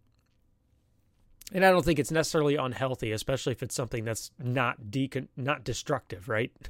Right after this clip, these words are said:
<laughs> We can spend an immense amount of time th-, with things that are destructive, you know, things like drinking or smoking or whatever it might be. We,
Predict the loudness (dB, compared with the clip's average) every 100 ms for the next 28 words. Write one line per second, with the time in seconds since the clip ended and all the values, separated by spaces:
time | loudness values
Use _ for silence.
0 | 2 2 2 _ -20 -2 6 8 8 6
1 | 6 6 6 4 0 0 2 0 0 -2
2 | 0 2 2 2 0 -2 -2 2 4 4
3 | 0 -6 -8 _ _ _ _ _ _ _
4 | _ _ _ _ _ _ -6 2 2 2
5 | 0 0 -2 0 -2 -2 -6 -6 -4 -4
6 | -6 -6 -4 -4 -4 -6 -8 -10 -10 -12
7 | _ 0